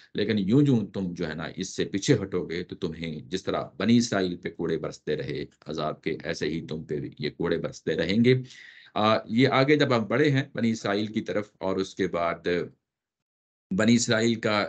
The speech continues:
जो, आ, अहद माहदा था उसको याद दिलाया गया कि वो क्या था। ऐसे ही, आ, जब आगे बढ़े तो नसारा के हवाले से जो चीज़ें थीं वो सामने आईं और, आ, ये कि उनके क्या जो है ना अहद माहदे थे,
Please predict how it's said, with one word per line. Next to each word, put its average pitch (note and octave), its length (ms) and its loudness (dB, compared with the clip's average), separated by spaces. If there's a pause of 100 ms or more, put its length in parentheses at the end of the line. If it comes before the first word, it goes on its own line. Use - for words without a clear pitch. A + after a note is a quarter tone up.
(140)
जो, F#2+ 180 -2 (560)
आ, D#2 40 -12 (1300)
अहद G2 200 -6
माहदा A2+ 400 2
था F2+ 180 -4 (120)
उसको - 260 -8
याद E2+ 220 -2
दिलाया E2 320 -2
गया E2+ 280 -4
कि - 160 -14
वो F2 100 -6
क्या G2 220 2
था। - 280 -8 (440)
ऐसे C3 260 4
ही, D3 200 4 (240)
आ, F#2+ 160 -4
जब F#2+ 220 -4
आगे G#2 220 0
बढ़े G2 260 0 (160)
तो F#2 180 0
नसारा G2 400 0
के G#2+ 120 -8
हवाले D#2+ 320 -6
से D#2 140 -10
जो D#2+ 100 -4
चीज़ें D#2 360 -8
थीं E2+ 220 -8 (160)
वो D#2+ 140 -10
सामने F2+ 340 -4
आईं F#2+ 200 0 (480)
और, D#2+ 680 -4 (240)
आ, D#2 100 -10
ये F2 420 0
कि F2+ 240 -2
उनके F#2+ 380 -6
क्या G2+ 280 2
जो F2+ 140 -4
है D2 80 -8
ना D#2 120 -8
अहद D#2+ 340 -8
माहदे E2+ 360 -4
थे, - 240 -8